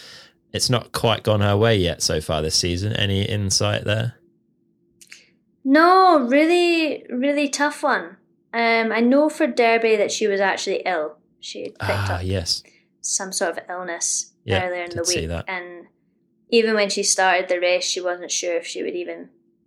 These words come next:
Speaker 2: finish. So
Speaker 1: Uh-huh.
Speaker 2: to see her there at the end of the day, she was pretty happy with that. So, and, like, still posted a ninth on the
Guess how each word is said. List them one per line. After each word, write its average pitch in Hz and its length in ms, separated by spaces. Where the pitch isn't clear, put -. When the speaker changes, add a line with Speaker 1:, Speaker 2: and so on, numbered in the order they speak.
Speaker 2:
finish. - 720
So 170 380
Speaker 1:
Uh-huh. 170 100
Speaker 2:
to - 100
see 196 220
her 185 100
there 180 220
at - 60
the 175 60
end 180 140
of 170 60
the 175 80
day, 180 260
she 185 160
was - 240
pretty - 200
happy 175 320
with 180 160
that. 185 300
So, - 460
and, 208 260
like, 208 220
still 254 300
posted 226 420
a 202 100
ninth 196 400
on 185 200
the 180 320